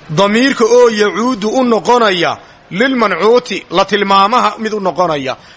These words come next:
ow limudharin, iyo ismi daahira inuu rafciyo. Sheekheennu wuxuu yidhi, nactiga xaqiiqiga iyo sababiga markaan idiin kala saarayo, waxaan idinku kala saari laba dhinac. Innagu saan u kala saarnay ma garanaysiin?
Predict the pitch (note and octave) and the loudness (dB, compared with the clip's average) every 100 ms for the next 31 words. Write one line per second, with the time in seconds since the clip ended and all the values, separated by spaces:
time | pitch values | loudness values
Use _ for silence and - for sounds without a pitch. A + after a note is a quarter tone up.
0 | - A#3 B3 A#3 A3 G#3 F#3+ A#3+ G#3 G#3+ | -2 2 4 2 0 0 0 0 0 -2
1 | A#3 G3 G3 F#3 F3+ F3+ D3 B2+ - C3 | -2 -4 -2 -2 -2 -4 -6 -8 -10 -10
2 | B2 - - - - - - - - - | -10 -14 -20 -20 -20 -20 -20 -20 -6 0
3 | B3 A#3+ B3 A#3 B3+ A3+ G#3 F3 A#2+ - | 2 4 2 4 0 0 0 -2 -4 -12
4 | _ - - - G#3+ G#3 G#3 G3+ F3+ F#3+ | _ -20 -20 -4 -2 0 -2 -2 0 -2
5 | A3 A#3+ G#3+ G3 G#3 A3+ G#3 G#3+ G#3+ G3 | -2 -4 -2 -2 0 0 0 0 0 0
6 | G#3+ A3 F#3 F3+ A#3 A#3+ B3 E3+ F#3+ G3+ | 0 -2 -2 -2 -2 0 -2 0 2 2
7 | G3+ E3 C3 - - _ - A3+ A3 G#3 | 2 -2 -8 -14 -20 _ -6 -4 -4 -4
8 | G#3 B3+ A3+ G3+ F#3 G3+ A3 G#3 F#3+ G#3 | -6 -6 -4 -4 -2 0 0 0 0 -2
9 | F#3+ D#3 C#3+ - - _ - - - F#3 | -2 -6 -6 -10 -20 _ -20 -20 -8 -2
10 | B3 A3 B3+ B3+ A3 F#3+ F#3 G3+ A#3+ G#3 | -2 0 0 0 -2 -2 -2 -2 -2 -2
11 | A3+ E3+ C#3+ | -2 -4 -12